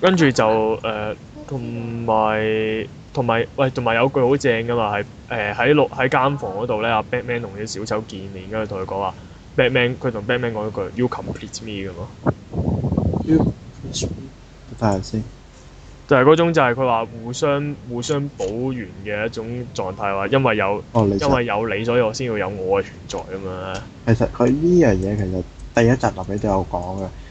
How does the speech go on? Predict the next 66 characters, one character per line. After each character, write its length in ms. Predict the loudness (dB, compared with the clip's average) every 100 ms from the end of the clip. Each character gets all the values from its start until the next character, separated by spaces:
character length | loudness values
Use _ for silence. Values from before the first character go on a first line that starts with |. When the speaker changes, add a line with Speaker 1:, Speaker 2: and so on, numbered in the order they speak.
| 2
Speaker 2:
你 80 | 6
嘅 160 | 6 6
出 160 | 4
現 120 | 2 4
將 120 | 6
會 60 | 6
引 80 | 4
嚟 160 | 0
更 200 | -4 -2
加 120 | 0
多 160 | 2 2
嘅 100 | 0
罪 160 | -2 -6
犯 320 | -6 -4 -4
嘅， 160 | -4 -4
都 100 | -2
有 100 | -2
講 180 | -4 -6
過 100 | -6
呢 100 | -6
樣 320 | -6 -8 -8
嘢。 140 | -8 -6
Speaker 1:
嗯。 200 | -6 -6 -10 -16 -18 -18 -20 -20 -20 -4
咁 100 | 4
啊， 580 | 6 6 6 4 2 -4 -8 -16
係 200 | -2 2 4 6
嘅， 0 | 6
Speaker 2:
嗯。 40 |
Speaker 1:
因 100 | 6
為 140 | 6 4
一 100 | 2
個 220 | 4 4 4
好， 60 | 0 -2 0
一 80 | 4
個， 180 | 4
有 300 | 4 4 4
一 40 | 6
個 120 | 4
強 300 | 2 -8 -6
大 200 | -4 -2
嘅 60 | -2
存 180 | -6 -10
在 160 | -6 -4
就 100 | -4 -6 -8 -12 -12
其 140 | -6 0
他， 140 | 0 -2 -12 -12 -8
咁 160 | -4
其 140 | -2 0
他 140 | 2
人 100 | 0
就 100 | -4
會 140 | -6 -6
想， 160 | -8 -8
自 140 | -6
然 120 | -6 -4
想 200 | -2 4
追 160 | 4
逐 120 | 4 -2
你 80 | -2 -2
啦， 140 | 0
咁 100 | -2
啊 40 | -4
自 120 | -6
然 180 | -10 -10 -10
就 160 | -6 -6
會， 400 | -6 -4 -4